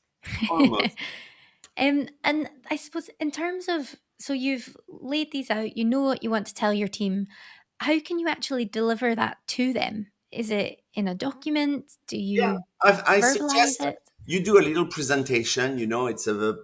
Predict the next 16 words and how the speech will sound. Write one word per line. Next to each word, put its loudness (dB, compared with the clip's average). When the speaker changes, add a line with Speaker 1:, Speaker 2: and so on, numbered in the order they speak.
Speaker 1:
little 2
PowerPoints, 0
and -4
they 0
do -2
the -4
same -4
for -6
their -6
working -6
style, -2
the -8
do's -12
and -8
don'ts. -2
Speaker 2:
Mm-hmm. -18